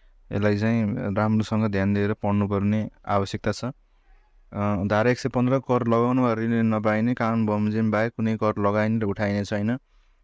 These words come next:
अ, सङ्घीय कानुन बमोजिम ने-, बाहेक नेपाल सरकारले कुनै ऋण लिने र जमानत दिने छैन। धारा एक सय सोह्र, सङ्घीय सञ्चित कोष, गुठी रकम बाहेक नेपाल सरकारले प्राप्त हुने सबै प्रकारका राजस्व, राजस्वको धितोमा लिएका सबै कर्जा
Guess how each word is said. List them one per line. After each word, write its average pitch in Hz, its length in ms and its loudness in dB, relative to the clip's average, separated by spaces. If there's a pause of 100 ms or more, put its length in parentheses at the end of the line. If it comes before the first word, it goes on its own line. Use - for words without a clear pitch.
(160)
अ, 107 100 -4
सङ्घीय 127 360 2
कानुन 117 280 2
बमोजिम 110 400 2
ने-, 113 300 2
बाहेक 110 260 2
नेपाल 113 260 0
सरकारले 107 640 0
कुनै 113 400 0
ऋण 113 260 0
लिने 110 260 0
र 120 80 0
जमानत 107 380 2
दिने 104 320 0
छैन। 110 320 0
धारा 104 240 2
एक - 60 -4
सय 104 120 -6
सोह्र, 107 280 0 (560)
सङ्घीय 120 260 4
सञ्चित 107 340 0
कोष, 117 220 0
गुठी 110 280 -2
रकम 113 300 2
बाहेक 107 260 2
नेपाल 107 220 0
सरकारले 107 380 0
प्राप्त 107 300 0
हुने 104 220 0
सबै 117 180 0
प्रकारका 104 340 0
राजस्व, 104 500 0
राजस्वको 104 460 0
धितोमा 98 360 -2
लिएका 101 420 -2
सबै 107 260 0
कर्जा 107 420 0